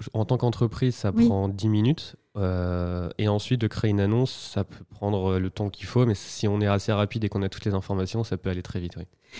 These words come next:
Speaker 2: Et en, en termes de coût ?
Speaker 1: En termes de coût, on est, bah, déjà, comme je vous l'ai dit, notre A T S est gratuit. On se rémunère sur la publication d'une annonce. Donc, on a des tarifs très concurrentiels. Euh, pour ne citer, une publication de trente jours, on est à quatre cent quatre-vingt-dix euros hors taxe.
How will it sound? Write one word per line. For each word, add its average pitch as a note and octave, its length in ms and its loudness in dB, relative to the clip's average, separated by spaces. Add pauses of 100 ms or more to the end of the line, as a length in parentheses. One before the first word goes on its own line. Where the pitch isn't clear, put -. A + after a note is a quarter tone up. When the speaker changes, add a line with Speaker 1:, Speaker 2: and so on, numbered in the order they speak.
(100)
Speaker 2:
Et B3+ 140 8
en, C4 160 4
en C4+ 120 4
termes C4 260 4
de A#3 100 6
coût ? E4 240 6 (840)
Speaker 1:
En A2+ 120 -2
termes A#2 280 4
de A#2 60 8
coût, D#3 440 2
on G#2+ 220 2
est, G#2+ 720 4
bah, G#2 140 0
déjà, G#2+ 240 4
comme G#2+ 100 0
je G2+ 60 0
vous G#2 60 2
l'ai G#2 120 4
dit, A2+ 120 0
notre G#2+ 220 0
A G#2 60 2
T G#2+ 120 0
S - 140 0
est A2 40 2
gratuit. G#2 580 2
On A2 120 0
se - 100 -6
rémunère A2 500 4
sur G2 360 -2
la F#2+ 80 0
publication G#2+ 520 -2
d'une G2+ 160 0
annonce. A2+ 300 -2
Donc, G2 180 -4
on F#2+ 80 0
a G2 100 2
des F#2+ 120 -2
tarifs G2 300 0
très G#2+ 180 -2
concurrentiels. G2+ 720 -2 (600)
Euh, F2 440 2
pour G#2 240 0
ne G2 60 0
citer, A2 380 0
une G#2+ 160 2
publication G#2 520 0
de G#2 80 2
trente G#2+ 300 -2
jours, A#2 240 4
on F#2+ 120 0
est F#2+ 80 0
à F#2 100 -2
quatre G#2 200 -4
cent A2 120 -4
quatre-vingt-dix G2 580 -2
euros F#2 240 -2
hors G2+ 140 -2
taxe. - 340 0